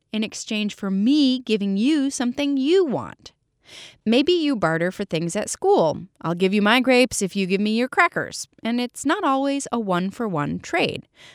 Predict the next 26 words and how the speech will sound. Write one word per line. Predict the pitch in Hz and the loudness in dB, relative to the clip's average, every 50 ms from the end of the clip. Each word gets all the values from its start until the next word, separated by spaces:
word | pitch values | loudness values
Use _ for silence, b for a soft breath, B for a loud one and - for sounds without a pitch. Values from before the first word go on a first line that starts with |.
| B B | B B
Like, | 240 233 - - - - | 0 0 0 -2 -10 -4
maybe | 208 240 330 320 262 | 0 0 2 2 2
you | 196 170 170 226 277 247 202 | 2 2 2 2 2 2 2
really | 196 233 262 254 233 208 180 | 2 2 2 2 2 2 0
want | 160 160 170 202 285 349 349 240 - - | 0 0 0 2 4 4 4 2 0 -2
my | - 139 127 127 | -6 -6 -6 -6
grapes. | - 143 139 104 - - - - - - _ - | -6 -6 -6 -6 -6 -8 -12 -12 -12 -12 _ -6
So | - 247 240 | -2 2 4
I | 240 233 226 | 4 4 4
say, | - - 226 214 202 196 185 180 180 185 - _ _ - | 2 0 -2 0 0 0 -2 -2 -4 -6 -10 _ _ -6
"You | - 247 254 | -4 -4 -2
can | - 262 220 208 | 0 -2 -2 -2
have | 208 226 330 403 381 285 233 - | -2 -6 -6 -4 -4 -4 -4 -4
my | 208 196 185 170 | -4 -4 -4 -6
grapes, | 170 - 294 359 - - - - - - - - - | -6 -4 -4 -4 -4 -4 -6 -10 -12 -12 -12 -10 -6
but | 214 202 - - | -6 -6 -4 -2
only | 254 285 277 247 208 180 | -2 0 0 0 -2 -4
if | 190 - | -4 -4
I | 180 180 | -6 -6
can | - - 185 175 | -6 -8 -10 -8
have | 170 185 170 160 156 | -6 -6 -6 -4 -4
your | 165 170 - | -6 -8 -8
crackers | _ - 165 151 - - 160 147 160 - - _ _ _ _ _ - | _ -6 -6 -6 -6 -6 -8 -8 -8 -8 -12 _ _ _ _ _ -8
and | - 349 392 392 285 196 175 160 151 151 | -6 -4 -2 -2 -2 -2 -2 -4 -6 -8
your | 147 147 143 123 | -8 -8 -8 -10
cheese." | - - - - 156 143 139 - - - - - - - - | -10 -10 -8 -8 -8 -8 -10 -12 -14 -16 -16 -16 -16 -16 -16